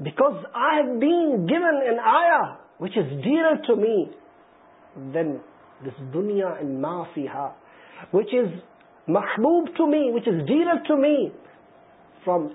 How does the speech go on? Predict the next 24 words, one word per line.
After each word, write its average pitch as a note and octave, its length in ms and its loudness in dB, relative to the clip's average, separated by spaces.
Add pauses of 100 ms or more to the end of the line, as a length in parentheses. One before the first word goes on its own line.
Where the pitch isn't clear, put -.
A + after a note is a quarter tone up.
anything G#3 720 -2
in D#3+ 160 -8
this D3 220 -10
world D3+ 320 0 (100)
and C#3 160 -16 (460)
from B2+ 120 -10
this B2 120 -14 (200)
world." B2+ 220 -8 (240)
Subhanallah. - 540 -14 (1300)
My A#2+ 100 -10
dear C#3+ 160 -6
Islamic C3 340 -6
brothers, B2 260 -6 (1200)
what F3 160 -8
can F#3+ 100 -2
you F3 80 0 (100)
talk F#3 220 0
about D3 420 -4 (1160)
the C3+ 80 -10
blessings D#3+ 640 -2 (420)
of D#3+ 60 -10 (140)
salawat D#3 500 2 (160)
and D3 260 -8
salutations? D3+ 680 -4